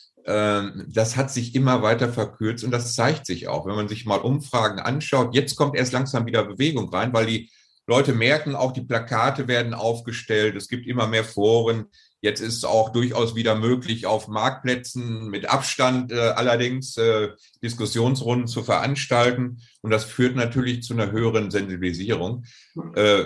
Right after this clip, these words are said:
wenn man hier mal einen Cut macht und schaut ein Stück weit zurück, äh, dann muss man in der Tat feststellen, dass also die Dinge, äh, ich sag mal, eine Rolle gespielt haben, äh, unplatziertes Lachen im Hintergrund,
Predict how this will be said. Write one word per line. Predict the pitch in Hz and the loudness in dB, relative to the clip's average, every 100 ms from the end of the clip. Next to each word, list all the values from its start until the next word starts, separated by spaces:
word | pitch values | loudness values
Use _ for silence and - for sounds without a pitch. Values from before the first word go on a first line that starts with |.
| - | 0
wenn | 113 127 | 2 4
man | 120 117 117 | 4 4 4
hier | 147 | 4
mal | 127 | 4
einen | 113 - | 0 0
Cut | 135 - | -2 0
macht | 120 120 | -2 -2
und | 110 110 | -6 -2
schaut | 117 123 | -2 -2
ein | 117 | -6
Stück | - 135 117 | -8 -4 0
weit | 107 - | 0 0
zurück, | 95 87 131 - | -4 -2 -2 -2
äh, | - 101 95 80 | 0 0 0 -2
dann | 98 107 | -4 -4
muss | 113 | -2
man | 104 | -2
in | 92 104 | 0 0
der | 92 | 2
Tat | 107 - - | 2 0 0
feststellen, | 113 - 113 104 98 | -2 0 2 4 2
dass | 92 95 | -2 -2
also | - 90 90 | -2 -4 -4
die | 87 | -4
Dinge, | 98 113 95 - - - - - - | 0 0 0 -4 -20 -20 -20 -20 -6
äh, | 92 104 101 98 90 82 | 2 6 6 6 4 2
ich | 87 | -4
sag | 104 107 | -4 0
mal, | 104 | 2
eine | 98 | 2
Rolle | 92 101 123 | 2 4 2
gespielt | 113 113 - 117 117 113 | 0 -6 -2 0 0 0
haben, | 107 107 107 104 | 2 2 0 -4
äh, | 101 101 98 98 95 | -2 -2 -2 -4 -8
unplatziertes | 117 123 120 110 - 120 113 110 101 | -6 -4 2 2 2 0 2 2 0
Lachen | 107 113 113 | 0 0 0
im | 98 | -2
Hintergrund, | 98 117 123 110 107 98 104 98 | -4 -4 0 0 2 0 -2 -4